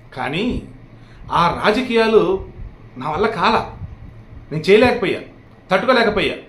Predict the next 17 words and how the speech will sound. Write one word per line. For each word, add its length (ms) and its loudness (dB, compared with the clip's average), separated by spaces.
అలా 140 0
తొమ్మిది 300 0
సంవత్సరాలు 400 2
సినిమాలు 340 4
చేయకుండా 340 2
దూరంగా 380 0
ఉన్నా, 180 -4
ఆ 40 6
తర్వాత 280 4
సినిమాలు 360 4
చేస్తానికి 400 2
నేను 220 -4
సినిమాల్లోకి 480 0
వచ్చినా 240 -4
నన్ను 160 2
ఆదరిస్తారని 560 4
అనుకున్నా, 280 0